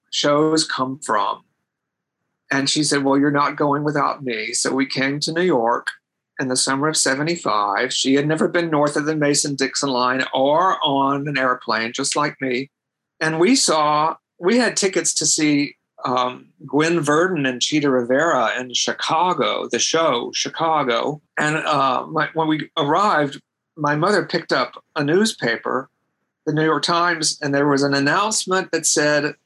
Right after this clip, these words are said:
"Gwen Verdon is going to be out of the show Chicago for three weeks, and she will be replaced by Liza Minnelli."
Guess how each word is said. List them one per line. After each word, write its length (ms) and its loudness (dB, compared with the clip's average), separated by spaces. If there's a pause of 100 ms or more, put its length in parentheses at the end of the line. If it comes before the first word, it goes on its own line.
(440)
"Gwen 340 4
Verdon 440 0
is 160 -2
going 260 0
to 100 -10
be 220 0
out 260 2
of 160 0
the 80 0
show 380 0
Chicago 960 0
for 220 -8
three 340 0
weeks, 520 2
and 120 -8
she 240 0
will 180 0
be 160 2
replaced 720 0
by 240 2
Liza 480 0
Minnelli." 560 -2